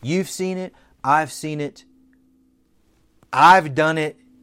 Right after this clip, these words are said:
Now, I'm sure you've done it. I mean, I'm not accusing or anything, but, you know, if you're like the rest of the human <laughs> race, you've done it. We've all done it.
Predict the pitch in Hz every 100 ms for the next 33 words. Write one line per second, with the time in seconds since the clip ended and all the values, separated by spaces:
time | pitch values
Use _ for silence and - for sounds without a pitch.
0 | _ _ 113 117 139 165 165 175 156 139
1 | 139 135 123 127 139 151 151 180 165 120
2 | 110 107 107 104 104 104 120 110 107 -
3 | - - 110 139 135 139 - - _ 120
4 | 139 151 123 107 117 104 120 151 180 -
5 | - - - - - 156 240 143 160 151
6 | 160 120 - 143 131 233 220 214 220 160
7 | 165 185 95